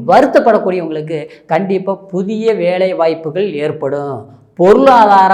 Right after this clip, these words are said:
வசதி வாய்ப்புகள், மேன்மைகள் ஏற்படும். அதாவது திடீர் அதிர்ஷ்டம், திடீர் மேன்மை என குரு பகவான், அதாவது ஒன்பதாம் பார்வையை எட்டாம் இடத்தை பார்க்கறதுனால, அதாவது எதிர்பாராத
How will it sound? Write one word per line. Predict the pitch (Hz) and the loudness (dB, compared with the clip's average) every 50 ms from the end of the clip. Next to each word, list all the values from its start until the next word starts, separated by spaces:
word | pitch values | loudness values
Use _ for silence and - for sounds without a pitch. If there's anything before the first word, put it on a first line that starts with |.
| 190 175 | 2 0
வசதி | 160 - - 220 220 208 185 180 | -2 -2 -2 -2 0 0 0 0
வாய்ப்புகள், | 175 170 170 170 165 170 196 202 180 165 | -2 -2 -2 -4 -4 -4 -4 -4 -4 -4
மேன்மைகள் | 147 147 156 170 175 175 175 165 165 185 185 185 143 139 151 | -4 -4 -4 -4 -4 -4 -4 -6 -6 -6 -8 -8 -6 -6 -8
ஏற்படும். | 151 147 143 143 143 147 147 139 131 - - - - _ - 156 | -8 -8 -8 -10 -10 -10 -10 -14 -16 -16 -20 -20 -14 _ 0 2
அதாவது | 180 208 202 175 160 151 151 151 151 - - - - _ 151 175 | 4 4 4 4 2 2 0 -2 -4 -6 -10 -18 -20 _ -4 -2
திடீர் | 214 214 190 185 - 311 277 233 190 | 0 2 4 4 4 4 4 4 4
அதிர்ஷ்டம், | 175 196 - - - 196 175 - - - - - - _ - 151 | 2 0 -2 -2 -2 -2 -2 -2 -4 -8 -12 -18 -20 _ -4 -2
திடீர் | 202 196 247 262 285 285 233 208 185 180 | 0 0 2 0 0 0 -2 -2 -4 -4
மேன்மை | 180 175 175 170 165 165 165 139 131 - - - 175 175 | -4 -4 -6 -6 -6 -6 -8 -10 -12 -14 -8 -6 -2 0
என | 180 165 143 - - 156 | 0 -2 -2 -4 -10 -6
குரு | 175 202 226 226 - 202 | -2 0 0 0 0 0
பகவான், | 190 170 185 185 185 185 190 208 226 233 233 - - - - - 160 | 0 0 0 0 0 2 0 0 -2 -4 -6 -10 -14 -18 -12 -6 -2
அதாவது | 156 180 190 196 190 220 214 175 151 | 0 0 2 0 0 0 0 2 2
ஒன்பதாம் | 165 196 214 202 220 220 226 214 208 190 175 | 2 2 2 2 2 2 2 2 0 0 0
பார்வையை | 180 175 175 175 190 208 196 160 156 | 0 0 0 0 -2 -2 -2 -2 -2
எட்டாம் | 156 156 156 - - 190 208 196 | -2 -2 0 0 0 0 0 -4
இடத்தை | 190 - 185 165 - 165 | -4 -4 -4 -4 -2 -2
பார்க்கறதுனால, | 160 165 - 151 151 147 147 143 139 143 139 139 139 139 139 - - - _ _ - 143 | -2 -2 -2 -6 -8 -8 -8 -8 -8 -8 -6 -6 -8 -8 -10 -12 -16 -20 _ _ -4 -2
அதாவது | 175 180 175 160 151 165 165 156 156 135 135 143 170 190 | 0 0 0 0 -2 -4 -4 -6 -8 -8 -8 -4 -2 -2
எதிர்பாராத | 190 214 247 247 220 208 208 196 185 185 180 175 170 165 165 | 0 0 -2 -2 -2 0 0 0 2 2 0 0 0 0 0